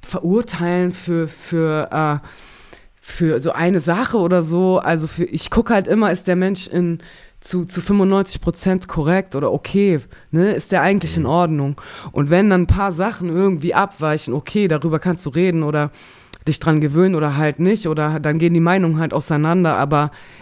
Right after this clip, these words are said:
Speaker 1: also so das nur in Gut und Böse einzuteilen und in hundertprozentig auf Linie oder nicht, finde ich, finde ich falsch.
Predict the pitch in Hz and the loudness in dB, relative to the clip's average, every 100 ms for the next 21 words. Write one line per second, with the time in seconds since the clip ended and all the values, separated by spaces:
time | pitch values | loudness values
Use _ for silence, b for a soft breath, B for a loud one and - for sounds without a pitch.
0 | B 147 143 147 156 160 - 170 208 208 | B -2 0 0 2 2 2 2 4 2
1 | 165 202 170 165 190 208 175 156 175 160 | 0 0 0 2 2 2 0 -2 -4 -4
2 | 156 160 160 165 123 156 - 165 180 214 | 0 2 2 2 0 -2 2 2 4 4
3 | 180 - 180 - 196 180 - 139 147 170 | 2 0 -4 0 0 0 -2 -2 0 2
4 | 214 208 165 151 147 156 151 175 170 - | 4 4 4 2 2 2 4 2 0 -6
5 | - 160 151 - - - 160 151 - 156 | -2 0 0 -4 -10 -4 -2 -2 -2 -2
6 | 139 - - | -2 -4 -16